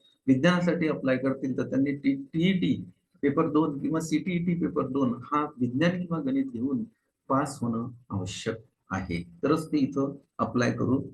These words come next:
शकतात. इयत्ता सहावी ते आठवी या गटातील भाषा या विषयासाठी उमेदवार शिक्षक पात्रता परीक्षा टीईटी, सीटीईटी, गणित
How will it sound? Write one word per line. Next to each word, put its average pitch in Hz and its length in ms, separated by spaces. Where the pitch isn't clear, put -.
शकतात. - 520
इयत्ता 190 320
सहावी 160 340
ते 196 120
आठवी 180 560
या 175 280
गटातील 180 440
भाषा 190 380
या 185 120
विषयासाठी 165 560
उमेदवार 151 420
शिक्षक - 360
पात्रता 165 400
परीक्षा 151 380
टीईटी, 147 460
सीटीईटी, 143 560
गणित 135 300